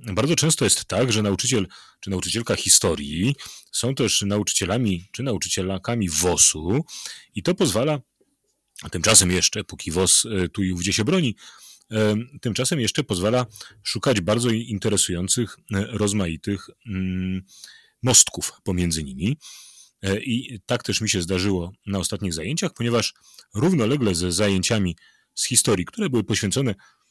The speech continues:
e, tak zwanemu kryzysowi wieku siedemnastego w historii powszechnej, na wosie podjąłem, e, temat, e, związany z kryzysem jako takim. Innymi słowy, e, postanowiliśmy w ogóle,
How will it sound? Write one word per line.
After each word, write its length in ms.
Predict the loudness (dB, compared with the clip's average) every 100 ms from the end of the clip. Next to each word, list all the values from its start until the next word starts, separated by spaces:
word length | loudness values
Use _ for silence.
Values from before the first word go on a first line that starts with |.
| _ _ _ _
e, 280 | -4 -2 -2
tak 220 | -2 -2
zwanemu 260 | 0 0 0
kryzysowi 600 | 2 4 6 4 4 4
wieku 220 | 2 2
siedemnastego 800 | 2 2 4 4 4 2 -4 -12 _ _
w 40 | -14
historii 380 | -10 -8 -8 -8
powszechnej, 680 | -8 -8 -10 -6 -2 0 -2 -12 -20 -20 -20 -10
na 160 | 0 2
wosie 400 | 2 2 2 0 -2 -14 _ _ -2
podjąłem, 520 | 2 4 4 2 0
e, 400 | -6 -4 0 0
temat, 640 | -2 -2 0 0 0 0 -2 0
e, 220 | 2 4
związany 640 | 2 2 2 0 0 -2 -2
z 380 | 0 0 -2 -4 _ _ -4
kryzysem 440 | 2 4 4 4
jako 220 | 2 2
takim. 420 | 0 -2 -6 -8 -12 _ _ _ _ _ -10
Innymi 260 | -4 -2
słowy, 340 | -2 0 -2 -2 _ -20 -20 _ -2
e, 200 | 0 0
postanowiliśmy 720 | -2 -2 0 0 -2 -2 -2 0
w 100 | 0
ogóle, 300 | 2 2